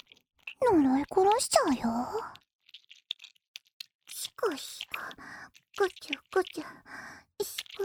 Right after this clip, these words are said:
シコ、ぐちゅぐちゅ、シコシコ、ぐちゅぐちゅ、シコシコ、ぐちゅぐちゅ。<laughs>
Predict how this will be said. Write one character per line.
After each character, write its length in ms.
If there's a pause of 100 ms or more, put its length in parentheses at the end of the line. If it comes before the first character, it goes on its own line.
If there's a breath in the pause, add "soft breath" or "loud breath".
シ 240
コ、 140 (720 loud breath)
ぐ 180
ち 240
ゅ 100
ぐ 240
ち 80
ゅ、 40 (1300 loud breath)
シ 180 (140)
コ 80 (100)
シ 220
コ、 80 (720 loud breath)
ぐ 80
ち 280
ゅ 20 (320)
ぐ 160
ち 100
ゅ、 40 (1000 loud breath)
シ 160 (160)
コ 160
シ 240
コ、 140 (800 loud breath)
ぐ 260
ち 300
ゅ 20 (580)
ぐ 140
ち 160
ゅ。 80
<laughs> 80